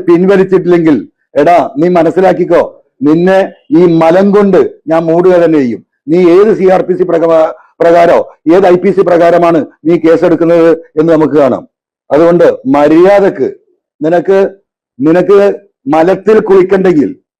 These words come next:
നീ മര്യാദക്ക് കേരളത്തിലെ ജനങ്ങളോട് ഇതിന് മാപ്പ് പറഞ്ഞോ, അതാണ് നിനക്ക് നല്ലത്. അല്ലെങ്കിൽ പി വി അൻവർ വന്നിരിക്കും നിന്റെ ഓഫീസിൽ, എം ജി റോഡിലൂടെ നിന്റെ ഉടുമുണ്ടഴിച്ച് ആ കളസം കാണിച്ച് ഞാൻ നടത്തിക്കും ഞാൻ.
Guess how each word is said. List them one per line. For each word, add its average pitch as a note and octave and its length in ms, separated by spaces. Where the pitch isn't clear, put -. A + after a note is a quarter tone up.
നീ D#3 100
മര്യാദക്ക് E3+ 520
കേരളത്തിലെ D#3+ 320
ജനങ്ങളോട് D#3 380
ഇതിന് D3+ 200
മാപ്പ് C#3+ 260
പറഞ്ഞോ, G#2+ 400
അതാണ് D#3 320
നിനക്ക് C#3+ 220
നല്ലത്. A#2 460
അല്ലെങ്കിൽ D3+ 280
പി D3 260
വി E3 60
അൻവർ D#3+ 320
വന്നിരിക്കും F3+ 480
നിന്റെ F3 240
ഓഫീസിൽ, D3 320
എം E3+ 160
ജി G3 180
റോഡിലൂടെ F#3+ 500
നിന്റെ F3+ 320
ഉടുമുണ്ടഴിച്ച് F3+ 840
ആ F3 60
കളസം E3+ 440
കാണിച്ച് F3 220
ഞാൻ E3+ 100
നടത്തിക്കും E3 440
ഞാൻ. E3 220